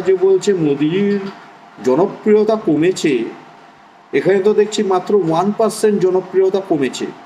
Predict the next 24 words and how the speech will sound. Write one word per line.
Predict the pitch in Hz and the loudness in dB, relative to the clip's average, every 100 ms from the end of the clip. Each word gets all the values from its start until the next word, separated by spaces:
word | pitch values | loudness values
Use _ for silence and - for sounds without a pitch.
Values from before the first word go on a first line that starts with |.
| - - - - 131 147 | -20 -20 -20 -6 0 2
আর | 160 151 - | 2 0 0
সেই | 180 208 | 0 2
যে | 220 - | -2 -2
কমটা | 160 175 190 226 202 | 0 0 0 0 2
হয়েছে, | 208 202 202 | 2 2 0
এটা | 202 196 | 0 -2
কেন | 147 170 196 | -2 0 2
হয়েছে? | 214 208 233 277 - - - - - - - | 2 2 -2 -2 -8 -20 -20 -20 -20 -8 -2
এই | 180 214 | 0 2
যে | 294 302 - - - - 165 | 0 -2 -6 -18 -8 -2 0
ইন্ডিজোট | 202 233 247 262 254 | 2 2 2 2 0
এত | 240 254 202 | -2 0 0
পেছনে | 180 220 247 | 0 0 0
লেগেছে | 247 247 262 240 | 0 0 0 0
মোদিজির, | 220 247 254 330 320 - - - - - 120 | 0 2 2 0 -2 -12 -20 -20 -20 -10 -2
মোদিজিকে | 147 160 202 240 262 254 | 0 0 -2 -2 -2 -2
সরানোর | 170 175 220 254 240 | 0 0 2 0 -2
চেষ্টা, | 247 214 - 285 311 - - - 131 | -2 -2 0 -2 -2 -10 -16 -6 0
মোদিজিকে | 156 160 226 226 233 - | 2 0 -2 0 0 0
সরানোর | 170 202 233 208 226 | 0 0 0 0 0
জন্য | 220 226 | 0 0
কোটি | 226 226 220 | 0 0 0
কোটি | 233 226 | -2 -2
টাকা | 170 240 | -2 -2